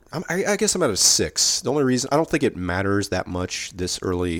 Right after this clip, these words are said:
in the year, but it's still something juicy to talk about college football wise. So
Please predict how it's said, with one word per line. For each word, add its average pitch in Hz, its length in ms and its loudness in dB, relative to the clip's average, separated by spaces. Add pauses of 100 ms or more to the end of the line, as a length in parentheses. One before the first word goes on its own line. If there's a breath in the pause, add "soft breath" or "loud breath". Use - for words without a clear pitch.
in 90 80 -6
the 80 80 -4
year, 98 340 -2
but 131 140 0
it's - 120 -2
still 95 460 2
something 95 460 0 (500 soft breath)
juicy 107 380 4
to 87 100 0
talk 92 240 4
about 80 320 0
college 82 300 2
football 76 320 -2
wise. 76 340 -2
So 76 320 0